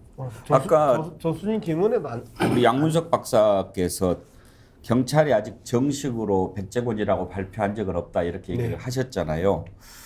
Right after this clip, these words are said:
Speaker 2: 근데 이제 경찰이 그렇게 얘기합니다. "수사 중인 사안이라서 답변이 어렵다." 그리고 또 이야기를 합니다.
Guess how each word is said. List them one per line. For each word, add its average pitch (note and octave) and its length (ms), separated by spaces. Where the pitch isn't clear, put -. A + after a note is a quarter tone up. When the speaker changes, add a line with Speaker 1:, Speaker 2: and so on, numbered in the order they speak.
Speaker 2:
근데 C3 140
이제 B2 140
경찰이 E3 440
그렇게 C#3 340
얘기합니다. G#2 640
"수사 G#3+ 360
중인 F3+ 240
사안이라서 C#3 680
답변이 A#2+ 400
어렵다." D#2+ 680
그리고 E3 500
또 F#3 180
이야기를 B2 680
합니다. E2 440